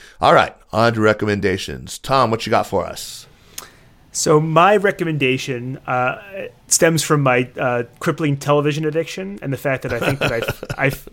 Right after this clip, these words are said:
Speaker 2: I finished, I felt like we finished Netflix during the course of the pandemic.
Speaker 1: <laughs>
Speaker 2: Um, so I have been watching, uh, relatively, uh, over the past couple of weeks, um, a bunch of shows from, uh,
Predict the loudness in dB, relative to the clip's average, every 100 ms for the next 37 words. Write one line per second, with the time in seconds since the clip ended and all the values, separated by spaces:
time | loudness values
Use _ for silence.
0 | -6 -4 -2 0 0 0 -4 -2 0 0
1 | -2 -4 -2 -2 -2 -4 -8 -8 -12 -10
2 | -10 -6 -4 -2 -4 -4 -4 -4 -6 -10
3 | -8 -4 -4 -4 -4 -4 -6 -4 -2 0
4 | -2 -6 -14 -14 -18 -10 2 4 4 0
5 | -2 0 0 -2 -2 0 2 0 -2 -6
6 | -6 -10 -8 -2 -2 0 -4 -8 -6 -2
7 | 0 0 -4 -2 -4 -4 -8 -6 -4 -2
8 | -2 -2 -2 -4 -4 -4 -6 -6 -6 -10
9 | -10 -20 -20 -6 -4 -2 -6 -8 -2 -2
10 | -2 -6 0 2 2 2 0 -4 -4 -2
11 | -2 -6 -10 -14 -16 -8 -4 -4